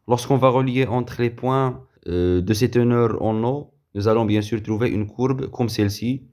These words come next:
À chaque point, bien sûr, nous avons une masse volumique sèche correspondante, mais il faut remarquer quand même qu'il y a un optimum qui nous donne la teneur en eau optimale, en pourcentage bien sûr,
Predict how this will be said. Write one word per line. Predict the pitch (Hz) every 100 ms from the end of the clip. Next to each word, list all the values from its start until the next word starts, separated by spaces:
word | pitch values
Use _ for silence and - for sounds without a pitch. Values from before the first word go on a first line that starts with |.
| _
À | -
chaque | 143 139
point, | 120 139 143
bien | 113
sûr, | 113 - 127
nous | 113 107
avons | 107 123
une | 90
masse | 117 120 123 95
volumique | 113 113 107 113 104 - _ -
sèche | - 117 117 - - _ -
correspondante, | 127 104 - 92 95 131 147 - -
mais | 110 139 -
il | 107
faut | 104 117
remarquer | 120 117 117 123
quand | -
même | 113 135
qu'il | 131 104
y | 113
a | 90
un | 110
optimum | 139 135 107 107 123 139 - _ _ _
qui | -
nous | 113 107
donne | 117 120
la | 104 104 104 -
teneur | 131 131
en | 120 120
eau | 117 104 -
optimale, | - 104 - 104 127 143 147 _ _
en | 101
pourcentage | 101 107 113 101 92
bien | 87 87
sûr, | 85 60 65